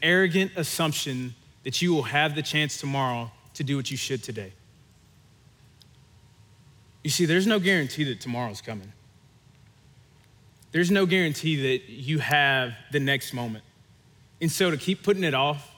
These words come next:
you just might not make it.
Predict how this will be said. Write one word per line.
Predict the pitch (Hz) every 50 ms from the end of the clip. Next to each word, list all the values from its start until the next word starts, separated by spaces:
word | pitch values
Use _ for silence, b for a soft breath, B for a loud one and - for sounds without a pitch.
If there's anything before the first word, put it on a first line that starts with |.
| - - - _ _ - _ _ _ _ - - - - - - - - -
you | 147 156
just | 135 160 170 -
might | 185 180 175 165 -
not | 156 151 147 143 143 - - - - - - - -
make | 127 127 123 -
it. | 117 98